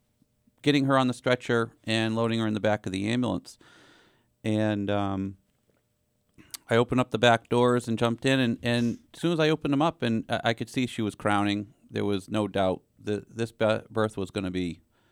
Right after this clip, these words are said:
imminent within the next couple minutes. Um, so we, you know, basically gowned up and, and got ready to deliver this baby. So I, at the time, I didn't know there was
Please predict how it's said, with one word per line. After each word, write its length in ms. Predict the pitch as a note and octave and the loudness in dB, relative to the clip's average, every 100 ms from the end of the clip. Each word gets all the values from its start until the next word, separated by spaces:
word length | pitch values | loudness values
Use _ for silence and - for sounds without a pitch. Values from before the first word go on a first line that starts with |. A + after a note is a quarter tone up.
| _ _ | _ _
imminent 380 | G2 F#2 E2+ - _ _ _ | -2 0 0 -2 _ _ _
within 260 | G#2+ G2 F#2 | -4 -2 0
the 60 | F#2 | -2
next 200 | F2+ - | -4 -4
couple 240 | - - | -6 -4
minutes. 460 | D#2 D2 - - - _ _ _ _ _ _ | -6 -6 -8 -14 -20 _ _ _ _ _ _
Um, 540 | - F2+ F#2 F#2 G2+ - _ _ _ _ | -8 -6 -4 -6 -8 -12 _ _ _ _
so 280 | - A#2 G#2 | -2 4 4
we, 380 | A2 A#2+ A#2 A2 | 4 2 0 -4
you 60 | A#2 | -4
know, 100 | A2 | 0
basically 360 | A2+ A2+ G#2+ | 0 0 -4
gowned 380 | G2+ G#2 G#2 G#2 | 0 2 2 2
up 180 | G2+ - | 2 2
and, 340 | G2 F#2+ F#2+ - | -2 -2 -4 -6
and 640 | G2+ G2 G2 G2 F#2+ G2 | -4 -4 -4 -4 -8 -6
got 140 | G2+ | -4
ready 180 | G#2 G#2 | -2 -2
to 120 | G2+ | -2
deliver 500 | F#2 F#2 F#2+ A#2+ F#2+ - _ _ _ _ _ _ _ | -6 -4 -2 -2 -2 -6 _ _ _ _ _ _ _
this 120 | F2+ - | -12 -6
baby. 400 | G2 A2 F2 E2+ | -4 -2 -4 -8
So 360 | - F#2 E2+ E2+ - - - - | -4 -2 0 -4 -12 -20 -10 2
I, 120 | A#2 | 2
at 220 | A#2 A#2 | 2 -2
the 60 | - | -2
time, 680 | - E3 G#3 C3 E2+ E2 - _ _ _ _ - | -4 0 2 2 2 -2 -6 _ _ _ _ 0
I 140 | G#2+ | 2
didn't 260 | A2 A2+ - | 2 0 2
know 220 | A2 G2+ | 2 2
there 140 | G2 | 2
was 360 | F#2+ F2+ - | 0 -4 -8